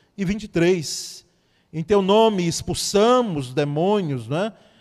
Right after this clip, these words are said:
Mas não poderão entrar no reino de Deus." Ou seja, gente que hoje, de alguma forma, é, pode expulsar demônios, mas se não tiver o cuidado,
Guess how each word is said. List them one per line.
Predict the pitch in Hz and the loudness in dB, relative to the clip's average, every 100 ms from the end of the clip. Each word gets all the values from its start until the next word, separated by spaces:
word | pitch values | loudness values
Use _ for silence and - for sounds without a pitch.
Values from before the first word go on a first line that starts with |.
| _ | _
Mas | - 165 175 | -4 0 0
não | 175 226 262 | 0 0 0
poderão | 240 202 185 190 196 | 0 2 4 2 0
entrar | 165 170 175 | -2 0 0
no | 175 135 | -2 -4
reino | 127 180 208 196 | -2 -2 -4 -8
de | 202 | -10
Deus." | 135 127 143 143 - - - - - - _ _ _ _ _ _ _ _ | -4 -2 -2 -2 -8 -14 -16 -18 -20 -20 _ _ _ _ _ _ _ _
Ou | - | -4
seja, | 147 | -2
gente | 135 165 233 262 277 | 2 4 4 2 -4
que | - 202 165 | -2 2 6
hoje, | 160 226 220 277 285 _ _ _ _ - | 8 8 6 0 -6 _ _ _ _ -2
de | 170 | 2
alguma | 170 175 151 | 2 2 0
forma, | - 151 147 139 127 123 _ _ _ _ _ | 0 0 0 0 -4 -8 _ _ _ _ _
é, | - 143 139 | -4 0 -2
pode | - _ 165 196 196 | -4 _ 8 8 6
expulsar | - 208 202 175 | 0 0 2 4
demônios, | 180 165 180 214 240 - - - _ _ _ _ _ _ - | 4 4 2 2 -4 -10 -18 -20 _ _ _ _ _ _ -8
mas | 151 165 165 180 175 - - - _ _ _ _ | 0 2 4 4 2 -6 -16 -20 _ _ _ _
se | - - - 208 226 226 - _ | -14 -12 -4 -2 -2 -6 -14 _
não | 165 175 185 185 220 285 311 - | -8 -4 -2 2 2 2 -2 -8
tiver | 240 180 196 185 | -4 2 2 2
o | |
cuidado, | 185 143 147 165 226 202 | -2 -2 0 0 -2 -6